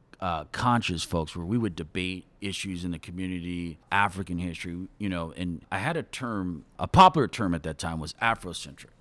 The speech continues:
So this goes back to around nineteen ninety-eight to two thousand. Uh, and so a lot of students that at least, uh, I knew, they would bang Africa. They would bang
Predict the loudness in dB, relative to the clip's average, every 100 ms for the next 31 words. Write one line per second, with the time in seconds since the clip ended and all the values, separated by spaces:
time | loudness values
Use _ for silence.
0 | -20 -20 -14 -12 -10 -8 -8 -4 -4 -4
1 | -8 -10 -8 -8 -8 -10 -8 -10 -12 -14
2 | -10 -10 -10 -12 -12 -12 -12 -12 -12 -14
3 | -18 -20 -20 -20 -20 _ -4 -2 -2 -6
4 | -6 -2 -2 0 -2 -2 -8 -14 -20 -20
5 | _ -20 -20 _ _ _ -8 -6 -8 -8
6 | -8 -6 -4 -4 -4 -8 -6 -4 0 0
7 | 2 0 0 0 0 2 -2 -4 -8 -10
8 | _ _ -4 -4 -2 -4 -4 -6 -8 -10
9 | -6 -4 4 6 6 4 2 -4 -8 -18
10 | -20 -20 -8 -2 0 -2 -2 -2 0 -2
11 | -2 -4 -4 -10 -12 -4 0 0 2 4
12 | 6 6 4 -2